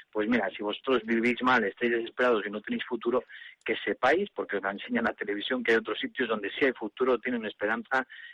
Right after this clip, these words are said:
así que, eh, intentar llegar allí. Eh, nosotros tenemos que ser conscientes de que esa situación de globalización no solo es comercial, es también humana, y entonces hay que,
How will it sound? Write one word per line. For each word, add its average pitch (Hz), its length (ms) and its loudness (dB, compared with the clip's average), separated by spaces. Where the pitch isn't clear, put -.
así 107 280 -2
que, 113 500 4
eh, 80 40 -4
intentar 113 400 2
llegar 92 220 0
allí. 117 220 -2
Eh, 110 360 4
nosotros 135 420 2
tenemos 123 260 2
que 113 100 -4
ser 107 120 0
conscientes 113 440 -2
de 107 100 0
que - 80 -4
esa 110 160 -2
situación 107 640 0
de 98 80 -4
globalización 107 840 0
no 120 120 2
solo 101 280 -2
es - 80 -8
comercial, 101 540 -2
es 92 140 -6
también 101 300 -4
humana, 98 420 -4
y 90 160 -12
entonces 87 380 -8
hay 110 80 -4
que, 95 240 -4